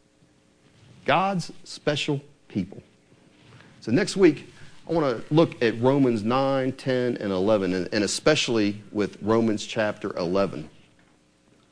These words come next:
and talk some about the church and Israel and their relationship with each other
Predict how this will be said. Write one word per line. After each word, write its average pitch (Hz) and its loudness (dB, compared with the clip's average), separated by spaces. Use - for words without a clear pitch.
and 101 -2
talk 127 -2
some 110 0
about 98 0
the 87 -8
church - -2
and 107 -6
Israel 92 0
and 101 -2
their 90 0
relationship 95 0
with 101 -2
each 92 -4
other 95 2